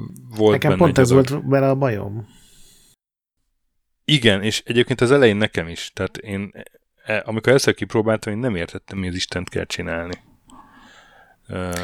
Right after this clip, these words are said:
Speaker 1: még úgy, hogy
Speaker 2: Igen, ha jól
Speaker 1: beszereztem
Speaker 2: emlékszem,
Speaker 1: a
Speaker 2: úgy indul a játék, hogy, hogy, hogy ott vagy egy kastélynak a tetején, elnézhetsz ugye a nyolc irányba, amit kezeltek
Speaker 1: Igen.
Speaker 2: ezek a gépek.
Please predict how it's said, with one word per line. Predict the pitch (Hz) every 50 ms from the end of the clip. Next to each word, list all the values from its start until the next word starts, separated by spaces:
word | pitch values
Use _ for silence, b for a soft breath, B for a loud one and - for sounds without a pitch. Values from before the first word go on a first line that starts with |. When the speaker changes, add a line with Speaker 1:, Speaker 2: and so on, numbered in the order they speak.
| 92 95 98
Speaker 1:
még | 92 92 107
úgy, | 131 120 -
hogy | - 95
Speaker 2:
Igen, | 131 117
ha | 107 135
jól | 156 185
Speaker 1:
beszereztem |
Speaker 2:
emlékszem, | 196 170 165 151 - 160 156
Speaker 1:
a | 170
Speaker 2:
úgy | 165 143
indul | 131 123 123 120
a |
játék, | 117 120 120 127 131 - 156 151 147 -
hogy, | - 156 156 151 147 - - _ _ _ _
hogy, | - - - 151 147 - - _ _ _ _ _ _
hogy | - - 135 147
ott | 170 165 -
vagy | 127 117 113 110
egy | 107 104 -
kastélynak | - - 135 120 - - - 110 107 107 98 98 -
a | 110
tetején, | - - 127 127 - 175 180 180 180 175 170 175
elnézhetsz | 190 165 143 139 131 127 - - - 123 113 107 - -
ugye | 110 104 104 101
a | 98
nyolc | 104 107 107 107 104 98 - -
irányba, | 98 95 95 92 98 95 95 95 92 95
amit | 92 92 92 90 - _ _ _ - - _
kezeltek | - - 101 95 98 95 87 -
Speaker 1:
Igen. | 95 - - 90
Speaker 2:
ezek | 87 90 -
a | 98
gépek. | 101 104 135 151 165 - - 180 170 - -